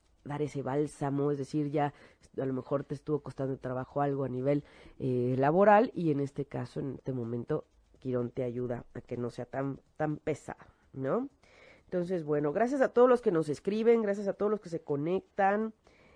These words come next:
gracias, em, déjame ver acá, andamos viendo, Matius, allá está Argentina,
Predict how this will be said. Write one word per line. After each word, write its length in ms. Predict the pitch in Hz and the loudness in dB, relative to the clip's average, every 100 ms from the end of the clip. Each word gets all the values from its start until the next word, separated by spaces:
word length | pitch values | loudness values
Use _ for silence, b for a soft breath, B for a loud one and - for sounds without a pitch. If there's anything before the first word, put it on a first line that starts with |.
| b | b
gracias, 960 | - 151 160 180 - 208 208 208 202 - - | -4 0 0 0 -2 2 4 4 0 -8 -8
em, 800 | 143 143 135 135 131 127 123 117 _ _ _ _ - | -4 -2 0 0 0 -2 -4 -6 _ _ _ _ -16
déjame 340 | 123 151 131 | -10 -6 -4
ver 160 | 127 135 | -2 -4
acá, 300 | - 139 135 | -4 -6 -6
andamos 480 | 120 127 151 139 | -6 -6 -6 -8
viendo, 640 | 127 143 156 165 170 180 180 - _ _ b b b b b _ - | -6 -6 -4 -4 -2 -2 -4 -12 _ _ b b b b b _ -14
Matius, 500 | 135 143 156 170 151 | -8 -6 -6 -8 -6
allá 160 | 135 143 | -6 -6
está 400 | - 151 131 - - | -6 -8 -8 -10 -14
Argentina, 880 | 120 117 127 127 - 175 185 185 180 | -14 -10 -8 -8 -10 -8 -4 -2 -4